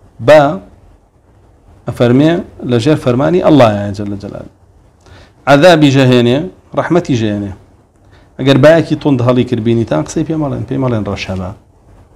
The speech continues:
باشە، پێی بڵێن بایەکی توند. هەر قسەشی پێ مەڵێن، بایەکی وا و بایەکی وا، وەکو خەڵک قسە ئەڵێ. فەرمی ئێوە داوا بکەن لە ئەڵڵا خێرەکەیتان توش بێ و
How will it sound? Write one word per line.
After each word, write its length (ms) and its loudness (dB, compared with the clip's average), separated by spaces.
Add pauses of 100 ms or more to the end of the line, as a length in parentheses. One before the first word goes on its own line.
(1200)
باشە، 260 -12
پێی 100 -8
بڵێن 220 -6
بایەکی 300 -8
توند. 180 -16 (1800)
هەر 160 0
قسەشی 300 -2
پێ 160 0
مەڵێن، 300 -2
بایەکی 400 -4
وا 100 -8
و 120 -10
بایەکی 360 -12
وا، 80 -10 (100)
وەکو 260 -20
خەڵک 260 -12
قسە 200 -14
ئەڵێ. 180 -14 (1600)
فەرمی 300 0
ئێوە 220 2
داوا 160 2
بکەن 240 -6
لە 100 -2
ئەڵڵا 280 -2 (240)
خێرەکەیتان 640 -6
توش 200 -8
بێ 120 -4
و 40 -6